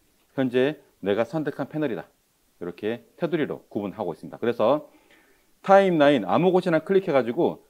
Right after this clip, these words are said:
타임라인에 이렇게 테두리가 나오게 선택을 해 놓으시고요. 그 이유가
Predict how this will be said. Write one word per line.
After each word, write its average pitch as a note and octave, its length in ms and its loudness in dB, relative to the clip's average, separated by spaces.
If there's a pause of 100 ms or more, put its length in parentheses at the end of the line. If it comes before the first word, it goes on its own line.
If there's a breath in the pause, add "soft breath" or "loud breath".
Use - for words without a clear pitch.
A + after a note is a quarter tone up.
타임라인에 C#3 880 0
이렇게 G2 280 -6
테두리가 D3 420 -6
나오게 G#2 400 -4 (560)
선택을 C3 500 -6
해 C#3+ 100 -4
놓으시고요. A#2 800 -6 (600 soft breath)
그 E3 140 6
이유가 D3+ 680 4